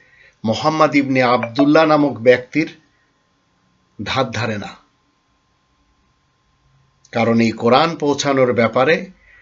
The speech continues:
শতভাগ দায়িত্ব হচ্ছে আল্লাহ তাআলার।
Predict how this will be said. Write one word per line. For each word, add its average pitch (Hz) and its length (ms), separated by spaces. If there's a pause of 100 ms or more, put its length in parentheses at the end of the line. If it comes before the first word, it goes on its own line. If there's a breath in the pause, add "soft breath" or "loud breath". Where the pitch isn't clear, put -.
(180 soft breath)
শতভাগ 156 720
দায়িত্ব 143 420
হচ্ছে 156 460
আল্লাহ 113 260
তাআলার। 101 400